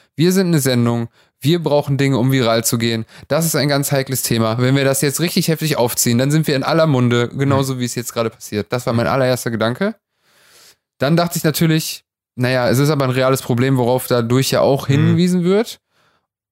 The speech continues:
Speaker 1: Aber das nächste war, und ich glaube, muss ich jetzt kurz überlegen, können wir jetzt quasi on air feststellen, ob ich jetzt Bullshit laber oder nicht. Mir ist dieses Thema immer zu pauschal.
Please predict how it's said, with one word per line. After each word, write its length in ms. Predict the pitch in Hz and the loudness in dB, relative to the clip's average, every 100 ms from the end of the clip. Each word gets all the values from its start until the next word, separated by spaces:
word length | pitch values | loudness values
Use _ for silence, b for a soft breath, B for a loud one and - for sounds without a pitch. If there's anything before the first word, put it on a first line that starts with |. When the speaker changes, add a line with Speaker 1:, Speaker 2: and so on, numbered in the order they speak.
| _ _ _ _ _ _ - | _ _ _ _ _ _ -6
Speaker 1:
Aber 200 | 139 147 | -2 2
das 220 | 139 123 | 2 2
nächste 460 | 160 247 285 - 120 | 2 2 2 0 0
war, 360 | 117 123 208 _ _ _ _ _ _ _ _ _ _ _ _ | 2 0 -2 _ _ _ _ _ _ _ _ _ _ _ _
und 300 | 131 147 120 139 | -2 -2 -2 -8
ich 160 | - | -4
glaube, 500 | 147 160 202 214 226 | 2 2 4 4 2
muss 160 | 143 156 | 0 0
ich 40 | |
jetzt 160 | 170 - | -2 -2
kurz 160 | 165 147 | -4 0
überlegen, 340 | 147 147 120 | 2 2 0
können 140 | 143 | 0
wir 40 | 139 | -2
jetzt 140 | 135 | -4
quasi 220 | - 139 - | -4 -2 2
on 160 | 151 | 2
air 180 | - 139 | 2 0
feststellen, 480 | - 139 - 131 123 | -4 -6 -4 -4 -2
ob 220 | 107 120 | -6 -10
ich 140 | 123 - | -14 -14
jetzt 160 | 120 | -10
Bullshit 300 | - 135 - | -2 0 0
laber 200 | 127 123 | 0 2
oder 140 | 117 110 | 2 0
nicht. 320 | 110 107 - _ _ _ _ _ _ _ _ _ | -2 -8 -14 _ _ _ _ _ _ _ _ _
Mir 420 | 135 175 214 214 | 4 6 6 4
ist 260 | 170 160 - | 0 -2 0
dieses 320 | 160 143 - | 0 0 -4
Thema 600 | - 175 175 170 160 - _ - | 0 2 4 4 2 -2 _ -2
immer 500 | 160 170 165 156 - | 2 4 2 0 -2
zu 340 | - - 151 143 | -6 -4 0 -2
pauschal. 720 | - 123 120 117 104 95 | 0 0 0 0 -2 -4